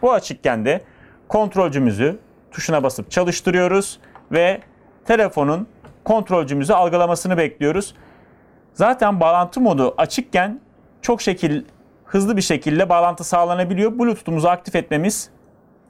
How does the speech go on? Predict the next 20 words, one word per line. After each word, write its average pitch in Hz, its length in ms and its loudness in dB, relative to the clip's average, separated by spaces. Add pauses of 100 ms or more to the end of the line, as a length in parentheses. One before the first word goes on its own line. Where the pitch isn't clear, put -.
(420)
bu 190 100 -2
konuda 147 320 0
bize 147 140 0
yardımcı 143 380 0
olacak. 175 240 0
Çünkü 151 420 -2 (160)
Gamepad 151 420 -2
Bluetooth 143 300 -2
üstünden 131 420 0
bağlanıyor 104 380 0
cihazla. 101 540 0 (320)
Şimdi 120 180 -4
tekrar 123 240 -2
oraya 110 220 0
girelim. 110 300 -2
O 123 80 -6
kısmını - 300 -4
eksik 107 300 -6
yaptığımız 120 400 0
için 147 320 -6